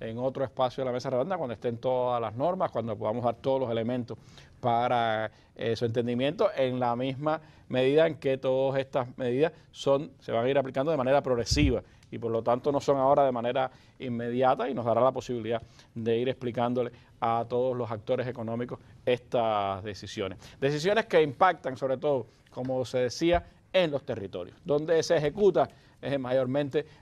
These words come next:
la economía, donde se le llega a cada uno de los ciudadanos del país. ¿Cómo se ha articulado toda esta concepción territorial también del presupuesto? De eso estaremos hablando ahora con la viceministra Marixa, pero antes vamos hasta Santiago de Cuba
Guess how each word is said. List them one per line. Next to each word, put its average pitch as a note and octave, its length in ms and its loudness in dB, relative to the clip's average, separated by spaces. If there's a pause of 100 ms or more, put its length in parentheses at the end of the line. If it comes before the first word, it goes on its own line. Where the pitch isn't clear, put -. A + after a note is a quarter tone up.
la C3+ 340 4
economía, C3 460 -2
donde C3 240 -2
se C#3 120 -2
le C3 160 0
llega C#3 320 2 (220)
a A#2+ 160 -2
cada B2+ 400 2
uno C3 260 -2
de B2 80 2
los - 160 -4
ciudadanos A2+ 480 -2 (320)
del A2 640 -2
país. F2 360 -2 (280)
¿Cómo F#3 800 6
se D#3 260 2
ha F3+ 520 4
articulado D3 760 2 (260)
toda D3 180 4
esta D3+ 200 0
concepción C#3+ 560 -2
territorial C3+ 560 0
también C#3+ 220 -2
del C#3 120 -4
presupuesto? C#3+ 480 -2
De C#3 80 2
eso D#3 80 -4
estaremos D3 320 -2
hablando C#3+ 380 2 (300)
ahora C#3 340 4
con C#3+ 80 0
la C3 80 2
viceministra C3+ 420 -2
Marixa, C#3+ 320 0
pero A#2+ 180 2
antes D3 220 2
vamos D#3 180 4
hasta D3 140 -4
Santiago D3 440 2
de C3 80 2
Cuba C3 360 0